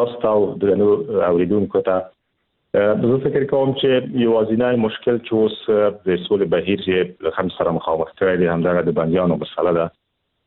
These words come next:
چې څنګه باید خوشي شي. اه، لکه، لکه څنګه چې تاسو په راپور کې دا خبره مطرح شوه، د، اه، مصالحې عالي شورا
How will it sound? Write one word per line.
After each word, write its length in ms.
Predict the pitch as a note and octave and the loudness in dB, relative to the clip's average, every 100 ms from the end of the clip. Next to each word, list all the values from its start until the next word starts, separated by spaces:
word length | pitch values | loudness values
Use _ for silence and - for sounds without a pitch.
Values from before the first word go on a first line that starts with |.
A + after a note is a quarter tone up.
| _ _ - D#2 D2+ | _ _ -4 -2 -2
چې 60 | F2 | -2
څنګه 220 | F#2 E2+ E2 | 0 0 0
باید 180 | E2 D#2+ | -2 -2
خوشي 380 | - E2 D#2+ - | -4 -4 -2 -4
شي. 160 | - C#2 | -2 -4
اه، 920 | - _ _ _ _ _ - F2 F2+ F2+ | -6 _ _ _ _ _ -2 0 0 0
لکه، 240 | F#2 F2+ F2+ | -2 -2 -2
لکه 160 | F#2 - | 0 -2
څنګه 240 | F#2+ G2 F#2+ | -2 -2 -2
چې 100 | - | -2
تاسو 160 | G#2 - - | -4 -4 -4
په 120 | F#2+ | -2
راپور 240 | F2+ A2 | 0 -2
کې 100 | - | -2
دا 120 | F#2+ F2 | -2 -2
خبره 220 | F2+ G2 F#2+ | -2 0 0
مطرح 300 | F2 E2+ G2+ G2 | -2 -2 -4 -4
شوه، 200 | - G2 F#2+ | -2 0 0
د، 300 | F#2 _ F2 | -2 _ -2
اه، 600 | E2+ E2+ - E2 D#2+ D#2+ | 0 0 -2 -2 2 0
مصالحې 520 | D2+ D#2+ E2 E2 D#2+ | -2 -8 -2 -2 0
عالي 240 | F#2 F2+ F2+ | 0 0 -2
شورا 320 | F2 F2 | 0 0